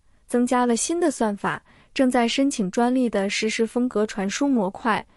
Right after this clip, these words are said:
文件回放、顺态旁路功能、重新设计的可扩展用户界面，以及更多。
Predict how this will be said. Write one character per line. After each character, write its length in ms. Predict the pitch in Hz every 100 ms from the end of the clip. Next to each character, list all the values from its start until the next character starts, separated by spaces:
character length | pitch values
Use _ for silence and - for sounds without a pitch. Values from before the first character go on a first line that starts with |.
| _
文 180 | - 196
件 240 | 220 277 247
回 200 | 190 190
放、 380 | - 226 - _ _ _
顺 280 | - 359 311
态 160 | 277
旁 240 | - 190 202
路 100 | 262
功 240 | 226 220
能、 300 | 202 180 190 - _ -
重 260 | - 196
新 240 | 214 302 320
设 220 | - 262
计 200 | - 214
的 280 | 190 165 - _ _
可 200 | - 190
扩 220 | - 277
展 240 | 240 202 170
用 200 | 240 247
户 140 | 262
界 180 | 226 247
面， 280 | 247 254 - _ _ -
以 120 | 202
及 180 | 180 196
更 260 | - 262 214
多。 300 | 214 214